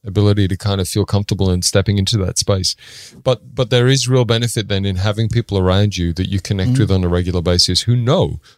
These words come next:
Speaker 1: what's happening in your life, who can help you,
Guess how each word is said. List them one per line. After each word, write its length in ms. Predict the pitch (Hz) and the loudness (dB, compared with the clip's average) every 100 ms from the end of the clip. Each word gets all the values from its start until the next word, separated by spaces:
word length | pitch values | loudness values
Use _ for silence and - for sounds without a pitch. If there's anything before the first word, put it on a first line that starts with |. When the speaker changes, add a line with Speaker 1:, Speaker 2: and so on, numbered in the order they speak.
| _ | _
Speaker 1:
what's 220 | - 92 | -8 -2
happening 400 | 101 92 85 80 | -2 -2 -4 -4
in 280 | 82 82 80 - | -2 -4 -6 -4
your 160 | 92 | -2
life, 300 | 85 78 73 | 0 -2 -2
who 160 | 110 101 | 0 0
can 260 | - 101 87 _ _ | 0 -4 -4 _ _
help 260 | - 180 - | -4 -4 -4
you, 240 | 90 87 | -10 -10